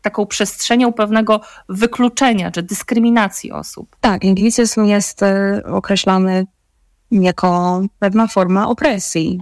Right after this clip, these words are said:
Speaker 2: to znaczy dyskryminacji ze względu na język, jakim się posługujemy. Język staje się w tym momencie takim wyznacznikiem tego, czy jesteśmy wykształceni, czy jesteśmy, jak już wspomniałam, obyci,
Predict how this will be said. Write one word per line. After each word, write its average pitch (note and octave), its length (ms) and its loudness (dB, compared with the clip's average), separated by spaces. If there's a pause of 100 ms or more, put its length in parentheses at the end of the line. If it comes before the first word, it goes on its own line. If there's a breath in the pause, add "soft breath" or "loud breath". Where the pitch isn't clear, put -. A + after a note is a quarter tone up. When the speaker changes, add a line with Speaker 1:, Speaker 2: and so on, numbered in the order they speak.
Speaker 2:
to F3+ 100 -4
znaczy F3+ 520 0
dyskryminacji G3 1000 0
ze G3 100 2
względu F#3 340 0
na E3+ 220 2
język, F3 360 0
jakim F3+ 240 -2
się F#3+ 120 -4
posługujemy. F#3 760 0 (360)
Język G3+ 280 2
staje G3 200 0
się G3 140 -2
w - 40 -14
tym G3 140 2
momencie F#3 360 2
takim F3+ 260 -2
wyznacznikiem E3+ 640 0
tego, E3+ 240 -2
czy - 120 -6
jesteśmy E3 340 -2
wykształceni, F#3+ 680 0 (180)
czy - 120 -2
jesteśmy, F3+ 380 0
jak E3+ 140 -4
już F3+ 100 -2
wspomniałam, F3 500 0
obyci, F#3+ 540 -2